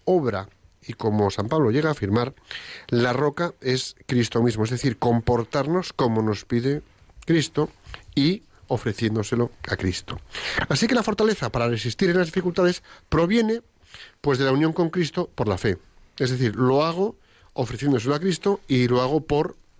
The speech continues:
pues eso, Cristo. De este modo, pues puede decirse que en cierto sentido el cristiano se convierte, como Pedro, en la roca en la que Cristo se apoya para construir y sostener su iglesia. Imaginaros una iglesia, es decir, la que formamos todos nosotros como personas que somos.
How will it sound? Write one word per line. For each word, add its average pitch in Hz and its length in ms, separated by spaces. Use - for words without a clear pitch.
pues - 180
eso, - 200
Cristo. - 380
De 139 80
este 143 160
modo, 175 240
pues - 180
puede 117 200
decirse 135 320
que 123 120
en 104 100
cierto 117 280
sentido 131 340
el 131 60
cristiano 117 380
se 123 120
convierte, 131 560
como 113 220
Pedro, 139 380
en 127 160
la 120 80
roca 135 300
en 143 80
la 120 80
que 110 140
Cristo 135 380
se - 140
apoya 139 460
para 110 220
construir 131 720
y 123 100
sostener 110 540
su - 160
iglesia. 127 320
Imaginaros 117 600
una 120 140
iglesia, 135 320
es 151 80
decir, 120 180
la 113 80
que 98 80
formamos 120 400
todos 127 240
nosotros 135 380
como 104 200
personas 120 360
que - 80
somos. 165 200